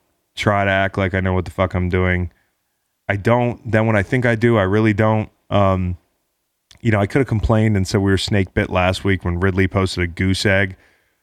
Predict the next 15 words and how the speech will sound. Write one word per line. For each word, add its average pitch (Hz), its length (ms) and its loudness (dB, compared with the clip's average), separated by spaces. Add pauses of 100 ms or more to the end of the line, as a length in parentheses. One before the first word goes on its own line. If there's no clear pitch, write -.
(160)
uh, 87 260 2
to 98 140 -8
send 98 240 -2
me 95 60 2
to 92 60 0
oh 95 140 2
and 92 140 0
five. 95 360 0
I 92 60 -2
mean, 95 140 0
I 92 100 2
needed, 95 220 0
like, 90 200 0
fourteen 98 520 -2
points, 92 560 -2